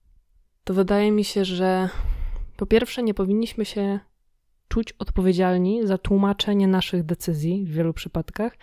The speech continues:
i tego, jak wygląda nasze bycie w zgodzie z samym sobą.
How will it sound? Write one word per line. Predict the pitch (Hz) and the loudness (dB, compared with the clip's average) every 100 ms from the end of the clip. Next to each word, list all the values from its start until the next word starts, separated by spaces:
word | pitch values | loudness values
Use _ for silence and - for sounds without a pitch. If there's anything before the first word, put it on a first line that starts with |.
| - - - - _ - | -20 -20 -20 -20 _ -6
i | 202 | 2
tego, | 214 196 214 214 214 - | 2 6 6 4 -2 -4
jak | 190 202 202 - - _ _ _ _ 180 | 0 0 -2 -12 -20 _ _ _ _ -2
wygląda | 185 185 208 196 | 2 4 4 4
nasze | 196 190 - 175 | 4 2 0 -2
bycie | 196 - 180 | 0 0 -2
w | 170 | -2
zgodzie | 175 185 170 160 | 0 2 2 -2
z | |
samym | - 175 165 156 | -2 -2 0 -2
sobą. | - 165 - 139 | -4 -10 -10 -12